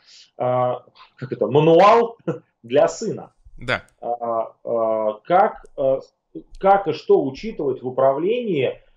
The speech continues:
Speaker 1: и в системе взаимоотношений. Он описывает кочевые народы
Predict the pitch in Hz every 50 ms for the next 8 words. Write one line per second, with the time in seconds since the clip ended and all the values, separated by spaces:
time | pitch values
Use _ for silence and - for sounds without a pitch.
0 | _ _ - 135 135 139 139 131 - 135 131 - 202 202 190 147 127 147 143 135
1 | 160 165 170 - 202 170 127 123 135 156 175 180 - 214 240 226 - - 202 175
2 | 147 107 - 147 139 - 165 160 170 175 156 139 135 131 131 131 143 165 190 214
3 | 214 - - 95 - -